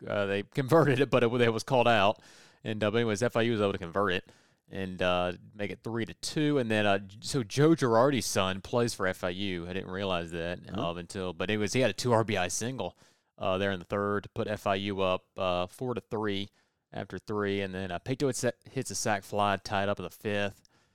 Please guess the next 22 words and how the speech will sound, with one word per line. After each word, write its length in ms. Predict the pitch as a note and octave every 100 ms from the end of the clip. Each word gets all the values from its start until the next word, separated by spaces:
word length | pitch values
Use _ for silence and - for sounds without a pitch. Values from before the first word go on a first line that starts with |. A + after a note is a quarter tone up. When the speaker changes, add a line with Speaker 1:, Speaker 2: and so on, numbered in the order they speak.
| _ _ -
Speaker 1:
Um, 320 | F#2+ F2+ F2+
and 80 | F#2
then 120 | G2
in 100 | F#2
the 60 |
seventh, 460 | F2+ - C#3+ C3+ A2+
you 60 | A2
start 360 | - D3+ D3
to 80 | -
open 260 | B2 A#2 G#2+
it 20 |
up. 220 | A2 G#2
Pato 380 | - G#2+ A#2 G#2
gets 180 | G#2 -
an 80 |
R 100 | G#2
B 160 | G2 G2
I 360 | G2 G2 G2 F#2+
single. 580 | - G#2 G2+ G2+ G2 G2
Dickerson 500 | - G#2 G#2+ G#2+ G2
has 200 | G2 F#2
a 240 | F#2 F2+